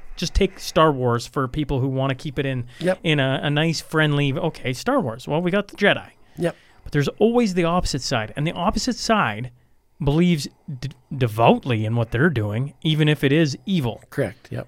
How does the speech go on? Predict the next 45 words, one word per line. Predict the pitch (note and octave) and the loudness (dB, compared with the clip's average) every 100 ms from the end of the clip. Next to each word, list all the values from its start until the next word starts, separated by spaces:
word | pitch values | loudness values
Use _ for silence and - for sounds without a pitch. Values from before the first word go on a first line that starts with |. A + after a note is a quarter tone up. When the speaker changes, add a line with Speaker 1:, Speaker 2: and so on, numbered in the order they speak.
| - | -2
Speaker 1:
And | D#3 | 2
I | D3+ | 4
go, | D3 D3 C#3 A#2+ - - - - - _ - | 6 8 6 2 -6 -20 -20 -20 -20 _ -4
"What's | F3+ G#3+ - | 0 2 2
the | A#3+ | 2
oppor-, | G#3+ F#3+ F#3+ | 2 0 -2
what's | G3+ - | -2 -2
the | F#3+ | -2
chances, | F#3+ F3 E3 D#3 C#3+ | 2 2 2 0 0
like, | C3+ B2+ - - G3+ | 0 0 -6 -14 -4
uh, | E3+ C#3 | 0 0
Trudeau | C3 C3+ D#3 D3+ | 0 2 4 4
is | B2+ | 2
surrounded | - C3 B2+ D3 D3 B2 | -4 -4 0 0 0 -2
by | A2 G#2 | -4 -4
that?" | G#2+ A2+ - | -4 -6 -2
And | F3+ D#3+ D#3+ - | -2 0 -2 -4
it, | E3+ D#3+ G#3+ G#3 | -4 -4 -8 -6
but | D3+ - - - F#3+ | -4 -4 -10 -20 -4
the | D3+ - | -2 0
energy, | F3 E3 E3 | 0 2 0
the | C#3+ | 0
power, | C#3 C#3+ D3+ C#3+ | 2 2 4 4
whatever | C#3 D#3+ D#3 | 6 6 4
you | D3 | 2
wanna | C#3+ C3+ C3 - | 2 2 0 -2
attach | - - D3 D#3 - - | -10 -4 -2 -2 -4 -12
to | C#3 C3 | -4 -2
it, | B2+ - _ - | -4 -8 _ -6
is | D#3 | 0
Speaker 2:
Yep. | C#3+ | 6
Speaker 1:
there, | A#3 C#3 | 6 4
and | - | -2
it's | C#3 B3+ | -2 2
real. | B3+ A2 | 2 0
Speaker 2:
Yep, | A2 | -6
Speaker 1:
It's | - | 0
like, | D3 C3+ | 2 0
Speaker 2:
yep. | - D3+ | -4 -2
Speaker 1:
well, | E3 F#3 - _ _ - | -2 -2 -6 _ _ -4
I | |
think | C3 A3 | 2 4
it | D3+ | 4
would | G#3 F#3 | 2 2
be. | C#3 F#3+ | 0 -4